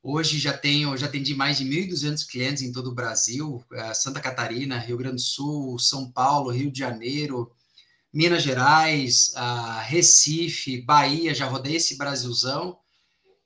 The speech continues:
E hoje também integro a equipe do, do grande e renomado Roberto Chiniachik, pai de três meninas, casado,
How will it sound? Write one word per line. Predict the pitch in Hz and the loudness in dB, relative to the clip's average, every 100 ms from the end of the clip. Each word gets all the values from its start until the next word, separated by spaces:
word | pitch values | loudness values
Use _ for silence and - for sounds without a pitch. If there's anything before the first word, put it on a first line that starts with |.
| - | -6
E | 135 135 131 127 147 | -4 -2 -2 -2 0
hoje | 170 - | 0 0
também | 165 165 | 0 0
integro | 160 147 151 147 123 | 0 -2 -2 -2 -2
a | 127 123 120 | -2 0 -2
equipe | 120 123 127 | -4 -8 -12
do, | 123 117 110 _ | -6 -6 -8 _
do | 120 | -16
grande | 123 123 123 131 - _ | -6 -4 -4 -8 -16 _
e | 107 | -16
renomado | 120 117 117 123 | -12 -8 -6 -6
Roberto | 120 120 120 120 | -8 -6 -4 -2
Chiniachik, | - 135 139 - 147 180 - _ _ _ _ _ - | -4 -4 -4 -2 -2 -4 -8 _ _ _ _ _ 0
pai | 147 165 | 6 6
de | 165 | 6
três | - 156 160 | 2 0 0
meninas, | 131 123 156 170 - | 0 0 0 -2 -2
casado, | 175 147 113 123 143 170 165 | 0 2 2 4 6 4 0